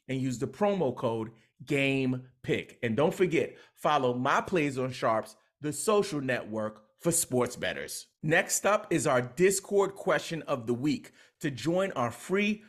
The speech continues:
private Discord server of over thirteen hundred fantasy basketball fanatics,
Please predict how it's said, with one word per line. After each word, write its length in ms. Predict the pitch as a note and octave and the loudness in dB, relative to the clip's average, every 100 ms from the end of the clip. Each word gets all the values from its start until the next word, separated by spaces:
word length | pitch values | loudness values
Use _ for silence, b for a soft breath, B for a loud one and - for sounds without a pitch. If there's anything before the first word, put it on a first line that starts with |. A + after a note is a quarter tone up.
| B - | B -4
private 560 | D#3+ D3+ D3 D#3+ A#2+ | 0 2 2 -2 0
Discord 460 | D3+ E3+ - C3 A#2 | 0 2 2 0 0
server 480 | - B2 A2+ A2+ - | 0 -2 -2 -4 -4
of 160 | B2 - | -4 2
over 280 | C#3 C3+ C3+ | 2 2 0
thirteen 680 | C3 - E3 E3+ - G3 F3 | -2 2 2 2 -6 -6 -4
hundred 560 | C3 C3+ A2 E2+ - B B - | 0 0 0 -4 -14 B B -20
fantasy 800 | - F3 F#3 F#3 F#3+ - F#3+ E3 | -2 4 4 4 0 2 0 0
basketball 760 | C3+ C#3+ D3 - B2+ C3+ C3 | 0 -2 -4 -4 -2 2 2
fanatics, 800 | B2+ C3 B2 B2 A#2+ G2+ - | 2 0 2 2 0 -2 -8